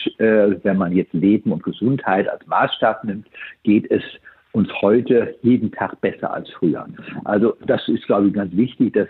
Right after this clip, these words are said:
zu sehen. Äh, nichtsdestotrotz gibt es natürlich kollektive Bedrohungen. Ich hatte auf den Klimawandel hingewiesen. Es gibt auch andere, bei denen wir natürlich, äh, äh, sehen müssen, äh, dass wir jetzt nicht irgendwo in, in eine kollektive Gefahr hineinlaufen. Aber da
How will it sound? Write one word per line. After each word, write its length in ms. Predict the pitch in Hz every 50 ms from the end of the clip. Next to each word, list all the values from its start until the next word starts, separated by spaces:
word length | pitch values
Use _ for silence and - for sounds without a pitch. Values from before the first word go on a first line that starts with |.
| _
zu 140 | - - 80
sehen. 420 | 71 90 101 120 147 165 170 170 - - - - - _ _ _ -
Äh, 260 | - 113 107 107 107
nichtsdestotrotz 840 | 104 113 131 123 - 139 120 - - 139 - - - 120 120 - -
gibt 160 | - 110 -
es 60 | -
natürlich 340 | 113 98 - - 101 87 -
kollektive 680 | - - - 127 143 151 143 - - - 139 127 120 113
Bedrohungen. 460 | - 113 - 107 98 110 113 113 107
Ich 60 | -
hatte 140 | 101 90 92
auf 80 | 82 -
den 120 | 151 -
Klimawandel 680 | - - - 143 147 143 131 113 107 113 104 101 107 -
hingewiesen. 640 | - 104 104 107 101 87 87 92 95 101 - 104 95
Es 320 | - - - - - _ -
gibt 180 | - 90 -
auch 200 | - - - - - -
andere, 480 | 101 107 120 123 123 123 120 113 113
bei 160 | 104 98 98
denen 300 | 90 90 95 98 95 92
wir 80 | 90 87
natürlich, 580 | 90 92 87 - - 98 90 85 92 - - - - -
äh, 260 | 98 95 92 90 92 92
äh, 40 | - _ _ _ _ _ _ _ - 98 95 87 85 82 73
sehen 320 | 85 92 101 117 110 107 104
müssen, 360 | 104 98 - - 117 107 104
äh, 140 | 101 - 92
dass 220 | 85 90 98 98 - -
wir 180 | 107 90 87
jetzt 240 | 92 95 92 - - -
nicht 280 | 98 98 92 - - - -
irgendwo 420 | - 98 104 104 87 104 101 98
in, 220 | 95 90 92 92 - - - _ _ _ -
in 100 | 92 101
eine 380 | 98 95 95 92 90 82 82 - _ - - - -
kollektive 560 | - - 104 120 127 - - 127 110 117 104
Gefahr 400 | 85 82 - - 98 110 139 139
hineinlaufen. 1040 | 127 127 123 110 107 110 110 113 110 107 98 101 113 120 - - - 120 110 98 95
Aber 420 | - 92 92 98 90 87 87 90 87
da 240 | 85 85 82 85 -